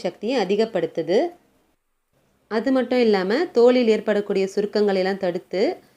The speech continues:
உடலை இளமையா வச்சிருக்க உதவுது. முடி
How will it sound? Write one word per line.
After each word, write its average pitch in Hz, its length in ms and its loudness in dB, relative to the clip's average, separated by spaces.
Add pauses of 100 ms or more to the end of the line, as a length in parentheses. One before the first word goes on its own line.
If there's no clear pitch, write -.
(320)
உடலை 220 320 4 (400)
இளமையா 226 420 4
வச்சிருக்க 208 420 -4
உதவுது. 175 360 -2 (1600)
முடி 240 180 2